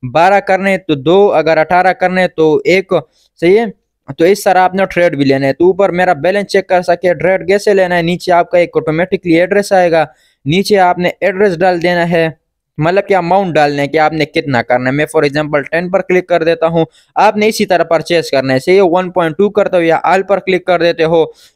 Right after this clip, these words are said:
लेकिन जब वन पॉइंट फ़ोर करोगे तो आपकी जो रेंज में प्राइस होगी वो ट्वेल्व पॉइंट फिफ्टी होगी। तो मिनिमम बीस डॉलर आप लोग डिपॉजिट करें। सही है, तो यहाँ से आप अपना ट्रेड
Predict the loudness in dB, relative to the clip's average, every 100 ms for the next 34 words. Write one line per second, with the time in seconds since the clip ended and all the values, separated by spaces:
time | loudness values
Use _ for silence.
0 | -6 -2 -2 -2 -2 -2 -2 -2 -4 -4
1 | -2 -2 0 0 0 0 2 0 0 -2
2 | 0 0 -2 -4 -6 -2 0 0 2 2
3 | 2 2 2 0 -2 -2 -4 -4 -6 _
4 | -6 -2 0 2 2 0 -2 _ _ -2
5 | 0 0 0 -2 -2 -2 0 2 2 2
6 | 2 0 -2 -4 -2 -2 -2 -2 -2 -2
7 | 0 0 0 -2 -18 _ 0 2 2 2
8 | 2 2 2 -2 0 -2 0 -2